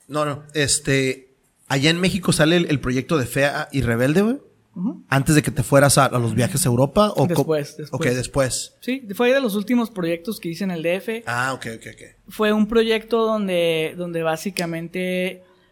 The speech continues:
Speaker 2: es una telenovela, son dos telenovelas, una se llama Fea, es como Betty la Fea,
Speaker 1: Ajá.
Speaker 2: la otra se llama Rebelde,
Speaker 1: Ujú.
Speaker 2: como R B D.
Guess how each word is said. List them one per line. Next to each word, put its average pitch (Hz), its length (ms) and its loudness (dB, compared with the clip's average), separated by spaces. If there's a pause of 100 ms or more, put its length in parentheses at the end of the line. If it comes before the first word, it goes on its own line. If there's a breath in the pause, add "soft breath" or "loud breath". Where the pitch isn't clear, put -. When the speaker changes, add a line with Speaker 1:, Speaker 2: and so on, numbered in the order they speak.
Speaker 2:
es 185 160 -6
una 220 220 4
telenovela, 190 960 0 (340)
son 185 200 -2
dos 226 120 0
telenovelas, 214 560 2
una 202 120 -2
se 180 80 -4
llama 170 120 -4
Fea, 240 540 -2 (200)
es 147 140 -20
como 127 420 -8
Betty 127 220 -8
la 156 100 -6
Fea, 220 300 2
Speaker 1:
Ajá. 120 480 -12
Speaker 2:
la 165 80 -4
otra 160 200 -6
se 151 140 -10
llama 151 760 -8
Rebelde, 208 500 -2 (100)
Speaker 1:
Ujú. 123 400 -18
Speaker 2:
como 135 160 -6
R 131 220 -6
B 160 100 0
D. 262 300 0